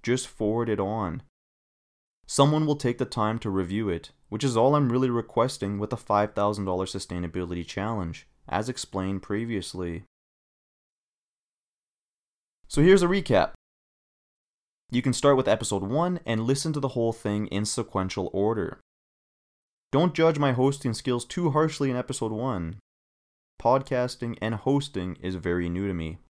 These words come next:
You can start with episode thirty-six for the executive summary and table of contents. You can challenge me for the five thousand dollars in episode thirty-eight,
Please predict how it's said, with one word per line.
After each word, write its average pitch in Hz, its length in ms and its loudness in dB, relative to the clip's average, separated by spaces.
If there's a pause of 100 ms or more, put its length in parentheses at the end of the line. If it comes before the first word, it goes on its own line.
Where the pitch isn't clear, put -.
(1500)
You 135 100 0
can 135 140 2
start 127 200 4
with 120 140 0
episode 101 380 -2
thirty-six 95 720 -6 (120)
for 107 100 -6
the 95 100 -2
executive 107 640 -2
summary 90 520 -4
and 101 220 -4
table 87 320 -2
of 82 100 -6
contents. - 800 -6 (1700)
You 117 100 0
can 113 160 0
challenge 120 460 2
me 117 120 0
for 113 140 -4
the - 80 -6
five 107 320 4
thousand 104 400 0
dollars 101 540 0
in 95 160 -4
episode 92 500 -4
thirty-eight, 87 640 -2